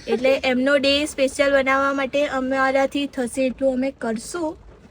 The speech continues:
તો તમે આ વ્લોગ જોતા રહેજો, તમને પણ મજા આવશે.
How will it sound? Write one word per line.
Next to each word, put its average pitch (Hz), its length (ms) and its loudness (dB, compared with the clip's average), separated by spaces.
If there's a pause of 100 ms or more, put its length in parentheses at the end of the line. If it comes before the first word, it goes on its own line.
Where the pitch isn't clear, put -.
(340)
તો 254 100 0
તમે 262 280 -2
આ 254 120 0
વ્લોગ 254 340 0
જોતા 254 320 -2
રહેજો, 254 340 0
તમને 240 360 -2
પણ 247 200 -6
મજા 214 380 -2
આવશે. 190 340 -8